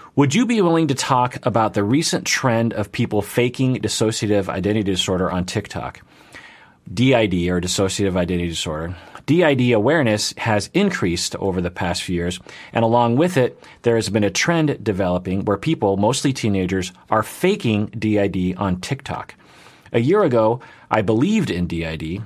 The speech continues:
but after seeing all these fakers on TikTok and the arguments presented by other psychologists who don't believe it's a real disorder, I'm, I'm convinced that they are all faking or have been brainwashed by the same mechanism u-, mechanisms used by harmful psychologists during the satanic panic era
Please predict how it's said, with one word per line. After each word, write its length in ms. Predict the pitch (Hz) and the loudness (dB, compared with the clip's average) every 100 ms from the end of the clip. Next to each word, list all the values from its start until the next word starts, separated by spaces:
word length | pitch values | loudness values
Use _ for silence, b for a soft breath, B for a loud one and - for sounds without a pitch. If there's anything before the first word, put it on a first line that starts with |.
| - - | -12 -2
but 120 | 120 | 0
after 240 | 123 - | 0 0
seeing 360 | 107 175 180 156 | -2 0 0 2
all 180 | 127 117 | 2 2
these 240 | 104 - | 0 -2
fakers 640 | - 180 180 92 95 110 - - | -2 -2 0 0 0 -4 -8 -4
on 160 | 104 | -4
TikTok 540 | 92 165 - 104 87 - B B B - | -2 -4 -2 -4 -4 -8 B B B -2
and 140 | 104 | 0
the 120 | 107 | 2
arguments 440 | 123 156 151 113 - | 0 2 2 2 0
presented 480 | 110 101 120 110 | -2 0 0 0
by 140 | 95 101 | 2 2
other 160 | 147 | 2
psychologists 720 | 139 101 90 95 90 101 - | 2 -2 -2 -2 0 -2 -4
who 80 | 104 | -2
don't 300 | 90 113 107 | 0 0 0
believe 400 | 104 101 101 98 | -2 0 0 -2
it's 180 | 82 - | -6 -6
a 40 | |
real 180 | 95 92 | -2 -2
disorder, 460 | 85 - 143 117 110 B B B B | -2 0 2 2 -2 B B B B
I'm, 220 | 127 123 - | 0 0 0
I'm 200 | 127 120 | 0 0
convinced 540 | - 107 117 185 - 120 | 0 0 2 0 0 -2
that 120 | 104 | 2
they 140 | 113 | 2
are 160 | 101 101 | 2 2
all 260 | 120 139 | 2 2
faking 720 | 143 - - 147 151 80 - - B B B B | 0 -4 0 0 0 -8 -8 -16 B B B B
or 180 | 113 110 | 0 2
have 200 | 117 107 | 2 2
been 180 | 101 90 | 0 2
brainwashed 800 | 110 175 170 104 95 101 - | 2 2 2 2 2 0 -2
by 100 | - | 0
the 120 | 98 98 | 0 0
same 320 | - 165 147 | 0 2 2
mechanism 560 | 135 131 104 92 98 92 | 0 0 -2 0 -2 0
u-, 260 | 95 95 - | -2 -2 -4
mechanisms 800 | 107 117 127 104 98 98 90 95 | -2 0 0 0 0 -2 -2 -2
used 320 | 92 90 - | 0 -2 -2
by 160 | 92 | -2
harmful 400 | 92 131 147 139 | 0 0 2 0
psychologists 760 | - 101 90 147 143 95 95 - | 0 -2 -2 0 2 0 -4 -2
during 200 | 104 98 | -2 0
the 60 | |
satanic 600 | 90 95 90 127 110 90 | -2 -4 -4 -2 -2 -2
panic 360 | - 165 147 - | -4 -2 0 -2
era 320 | 95 95 95 | -4 -2 -4